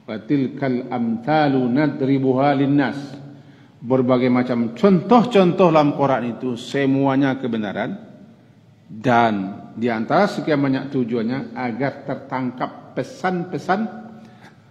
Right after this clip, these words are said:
petunjuk-petunjuk, bimbingan, arahan, tuntunan Al-Quran itu sebagai hudan. Ini contoh.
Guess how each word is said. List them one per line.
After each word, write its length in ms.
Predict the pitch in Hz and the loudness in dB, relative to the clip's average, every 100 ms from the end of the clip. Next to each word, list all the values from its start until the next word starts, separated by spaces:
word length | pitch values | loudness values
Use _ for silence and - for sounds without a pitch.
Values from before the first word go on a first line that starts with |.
| - - | -20 -8
petunjuk-petunjuk, 1300 | 135 127 135 123 156 - 120 120 107 117 147 - - | -6 -2 2 2 2 0 -4 -4 -2 0 0 -2 -4
bimbingan, 560 | 123 123 120 117 139 139 | 0 2 2 0 2 0
arahan, 400 | 113 110 117 127 | 0 0 0 0
tuntunan 480 | 120 110 - 120 117 | -2 -4 -2 -2 -2
Al-Quran 560 | 110 113 107 117 104 107 | -4 -6 -6 -6 -6 -4
itu 80 | 131 | -6
sebagai 400 | - 104 113 110 | -4 -6 -4 -6
hudan. 400 | 107 110 101 95 98 - - _ _ _ _ _ _ - | -8 -12 -14 -16 -18 -20 -20 _ _ _ _ _ _ -20
Ini 100 | - - | -18 -16
contoh. 280 | 98 - | -16 -18